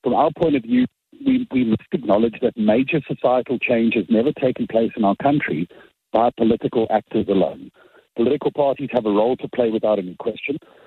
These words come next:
It's faith-based organizations, business, labor, N G Os, and the broadest cross-section of civil society coming together to recognize that change is a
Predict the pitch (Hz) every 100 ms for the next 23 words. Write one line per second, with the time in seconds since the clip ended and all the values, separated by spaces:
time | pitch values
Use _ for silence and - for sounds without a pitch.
0 | - - 127 127 - _ _ _ _ _
1 | - - - 127 113 - 120 - 117 117
2 | 117 117 - 110 110 - 107 - 117 110
3 | 127 107 - - 85 101 113 113 104 98
4 | - - _ - 127 127 120 110 110 113
5 | 107 117 117 107 127 175 190 - 131 117
6 | 113 - 117 104 127 113 - - 113 113
7 | 110 - 120 113 107 135 170 - 104 -
8 | _ _ _ 135 117 - 147 135 131 104
9 | - 107 - 180 151 135 127 127